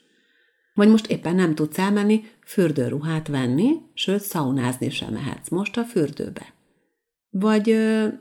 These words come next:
most éppen, ha hatvanöt év alatt vagy, akkor kilenctől délig nem mehetsz be egy élelmiszerüzletbe, hogy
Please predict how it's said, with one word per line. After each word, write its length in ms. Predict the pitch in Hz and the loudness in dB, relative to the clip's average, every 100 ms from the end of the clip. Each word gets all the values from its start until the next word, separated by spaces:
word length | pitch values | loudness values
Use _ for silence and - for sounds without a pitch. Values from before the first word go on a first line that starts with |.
| _ | _
most 340 | - 254 269 - | 2 2 4 0
éppen, 460 | 156 156 233 240 | -2 0 0 2
ha 140 | 247 247 | 2 2
hatvanöt 680 | 247 240 147 147 151 147 | 0 -2 -4 -2 -2 0
év 140 | 151 147 | 0 0
alatt 260 | 139 135 | -2 -4
vagy, 180 | 185 202 | -4 -2
akkor 280 | 208 214 202 | -2 -2 -4
kilenctől 580 | - 147 135 139 139 127 | -2 0 -2 -4 -2 -2
délig 320 | 160 180 196 | 0 -2 0
nem 240 | 196 147 | 2 2
mehetsz 380 | 135 139 127 127 | 2 2 -2 -4
be 100 | 175 | -4
egy 160 | 151 143 | -2 0
élelmiszerüzletbe, 1160 | 131 110 123 123 - 113 113 127 151 196 254 | -2 -2 -2 -4 -6 -8 -8 -6 -6 -2 -2
hogy 220 | 285 285 | 0 0